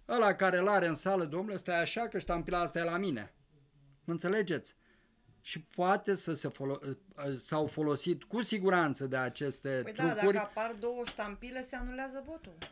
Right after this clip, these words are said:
Speaker 1: Uh, păi nu, că îl deschide, deci data viitoare îl deschide la el, pentru că al de pe spate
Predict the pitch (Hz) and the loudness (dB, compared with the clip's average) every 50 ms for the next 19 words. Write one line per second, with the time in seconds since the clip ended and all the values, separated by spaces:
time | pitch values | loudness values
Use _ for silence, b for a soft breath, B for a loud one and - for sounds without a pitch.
0 | _ _ - 143 143 151 151 151 - 175 - _ _ _ _ _ _ _ _ _ | _ _ -6 -2 0 2 2 0 0 -2 -10 _ _ _ _ _ _ _ _ _
1 | _ - 220 262 330 370 381 349 254 - - 147 147 147 143 139 147 170 170 - | _ 2 4 4 4 4 2 2 0 2 0 0 0 0 -2 0 0 0 0 -2
2 | - - - - 202 226 196 202 214 214 202 185 180 165 156 165 170 160 - - | -4 -12 -8 -6 -6 -2 0 2 4 4 4 4 2 0 -2 0 0 0 -2 -4
3 | - 147 143 135 143 190 196 190 196 185 175 160 170 170 151 - 220 220 220 214 | -8 -8 -4 2 4 4 4 6 4 2 2 2 0 0 0 0 0 2 2 2
4 | 196 196 208 190 - - 233 220 196 226 220 220 220 214 190 147 117 - - - | 4 4 4 2 2 0 -2 0 2 4 4 6 6 6 4 4 2 -2 -4 -2
5 | 156 165 139 156 156 - 165 170 156 - - 151 175 190 180 175 175 170 - 165 | -2 -2 -2 -4 -4 -2 0 -2 -2 0 0 2 4 4 4 4 2 0 0 -2
6 | 147 - - - - 139 131 120 - - 196 226 240 - | -2 -2 -4 -4 -2 -2 -2 -2 -2 -2 -2 -2 -2 -8